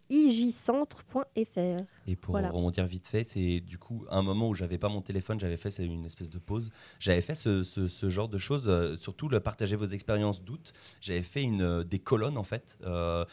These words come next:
Speaker 2: quelles sont mes qualités, quels sont mes défauts,
Speaker 1: Mm,
Speaker 2: quelles
Speaker 1: mm.
Speaker 2: sont mes peurs et comment je peux les gérer.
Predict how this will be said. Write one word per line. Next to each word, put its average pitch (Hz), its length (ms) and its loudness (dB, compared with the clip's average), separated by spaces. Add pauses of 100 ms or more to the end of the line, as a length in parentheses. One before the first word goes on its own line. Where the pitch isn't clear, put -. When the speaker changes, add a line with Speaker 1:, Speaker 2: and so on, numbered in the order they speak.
(120)
Speaker 2:
quelles 104 120 -4
sont 120 120 -2
mes 104 80 2
qualités, 98 340 -4
quels 104 120 -8
sont 101 140 -6
mes 92 80 0
défauts, 95 320 -4
Speaker 1:
Mm, 127 80 6
Speaker 2:
quelles 107 80 4
Speaker 1:
mm. 139 40 6
Speaker 2:
sont 101 160 0
mes 92 120 4
peurs 113 400 2
et 98 80 -4
comment 98 220 -4
je - 100 -10
peux 101 140 -8
les 92 140 0
gérer. 87 300 -6